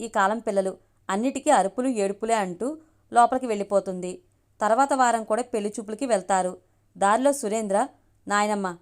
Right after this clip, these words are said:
ఇప్పటికీ తమరి తెలివితేటల వల్ల రెండు చెడిపోయాయి. ఇక ఇప్పుడు ఇక్కడ ఏం జరిగినా మిగతా రెండు పెళ్లి చూపులు కూడా క్యాన్సిల్, ముందే చెప్తున్నా" అంటాడు. సౌభాగ్యమ్మ ఏం మాట్లాడకుండా సైలెంట్గా పక్కకి చూస్తూ ఉంటారు.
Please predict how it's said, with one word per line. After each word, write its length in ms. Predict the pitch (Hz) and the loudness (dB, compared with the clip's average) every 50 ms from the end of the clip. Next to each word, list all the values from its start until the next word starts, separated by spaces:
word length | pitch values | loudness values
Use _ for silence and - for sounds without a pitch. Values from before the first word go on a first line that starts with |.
| _ _ _ - | _ _ _ -14
ఇప్పటికీ 400 | 214 - - 262 262 269 277 294 | -8 -2 0 0 0 0 -2 -2
తమరి 280 | 294 277 240 220 220 220 | 0 0 -2 0 -2 -6
తెలివితేటల 600 | 220 - 208 196 220 220 - 247 233 240 233 240 | -4 -4 -4 -4 -4 -2 -2 -2 -2 -2 -2 -2
వల్ల 300 | 214 214 196 196 233 247 | 0 0 2 4 2 2
రెండు 220 | 220 208 196 202 | 2 0 -6 -6
చెడిపోయాయి. 680 | 196 - 208 185 190 - 233 220 208 190 180 175 180 - _ _ - - - - | -6 -6 -6 -6 -4 -2 2 2 4 4 2 0 -4 -8 _ _ -20 -14 -8 -8
ఇక 160 | 214 208 262 | -4 0 0
ఇప్పుడు 360 | 254 247 233 - - 254 240 | 0 0 0 -2 -4 -2 -2
ఇక్కడ 280 | 240 214 - - 226 220 | -4 -4 -2 -2 -2 -2
ఏం 320 | 214 202 196 196 220 240 | 0 0 0 0 0 -2
జరిగినా 540 | 208 254 247 220 214 196 214 220 247 302 311 - _ _ _ - | 0 0 0 0 0 -4 -4 -4 -4 -6 -8 -12 _ _ _ -8
మిగతా 300 | 202 208 208 214 - 294 | -6 -6 -4 0 2 2
రెండు 240 | 285 233 208 196 202 | 2 2 0 -2 -2
పెళ్లి 320 | 254 - 262 240 240 240 - - | -4 -2 -2 -4 -4 -4 -6 -8
చూపులు 200 | 240 - 240 226 | -8 -8 -8 -6
కూడా 180 | - 226 226 | -4 -2 -2
క్యాన్సిల్, 540 | 262 262 - 226 202 196 202 196 - 202 175 175 _ _ _ _ _ _ - | -2 -2 -2 0 0 0 0 -2 -6 -8 -8 -10 _ _ _ _ _ _ -8
ముందే 280 | 208 226 240 285 294 294 262 | -6 -4 -2 -2 -2 0 -2
చెప్తున్నా" 340 | 220 - - 226 220 240 | -4 -4 -4 -4 -2 0
అంటాడు. 460 | 247 226 202 185 - 190 185 185 180 - _ _ _ _ - - - - - | -2 -2 -2 -2 -2 0 0 -2 -4 -6 _ _ _ _ -20 -20 -20 -20 -12
సౌభాగ్యమ్మ 640 | - - 214 196 185 214 240 233 226 269 240 220 233 | -4 0 2 2 4 4 4 4 4 2 2 2 0
ఏం 340 | 254 240 196 185 214 240 | -2 0 -2 -2 -2 -2
మాట్లాడకుండా 600 | 220 196 190 185 - 220 202 202 - 202 190 196 240 | -2 -4 -4 0 0 0 0 0 -2 -2 0 2 0
సైలెంట్గా 560 | 240 - 202 180 190 208 202 - 196 190 240 | 2 2 -2 0 0 -2 -4 -4 0 0 0
పక్కకి 500 | 240 - 202 190 - 214 220 233 - - | 0 0 -4 -4 -4 -8 -10 -8 -8 -8
చూస్తూ 240 | 190 180 - 262 254 | -10 -8 -6 -4 -4
ఉంటారు. 480 | 214 190 180 196 185 175 170 170 175 | -4 -2 -2 0 0 2 0 -2 -4